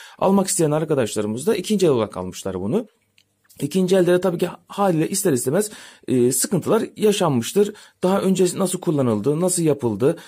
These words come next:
düzgün format atıldı mı ya da işte ıvır zıvır derken bazı yazılımsal sorunlar olmuşlar. Bunlar nedir mesela? E, bir arkadaşımız yazmış, e, "Bilgisayara takıyorum, bilgisayar hiç görmüyor."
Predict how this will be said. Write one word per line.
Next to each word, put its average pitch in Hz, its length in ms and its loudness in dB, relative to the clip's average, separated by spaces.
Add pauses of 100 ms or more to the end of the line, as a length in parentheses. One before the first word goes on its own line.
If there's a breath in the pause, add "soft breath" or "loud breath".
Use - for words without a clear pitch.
(140)
düzgün 175 240 0
format 175 340 2
atıldı 175 360 2
mı 123 260 2
ya 156 120 0
da 160 180 2
işte 139 540 -2
ıvır 160 200 2
zıvır 165 320 2 (280 loud breath)
derken 170 480 0
bazı 175 280 2
yazılımsal 180 480 2
sorunlar 185 480 0 (180)
olmuşlar. 117 580 -2
Bunlar 175 300 2
nedir 135 220 2
mesela? 127 440 0 (320 loud breath)
E, 131 240 0
bir 185 80 2
arkadaşımız 160 540 0
yazmış, 147 360 0
e, - 40 -2 (760 loud breath)
"Bilgisayara 170 540 2
takıyorum, 175 480 2 (240 loud breath)
bilgisayar 175 300 2
hiç 196 260 -2
görmüyor." 117 560 2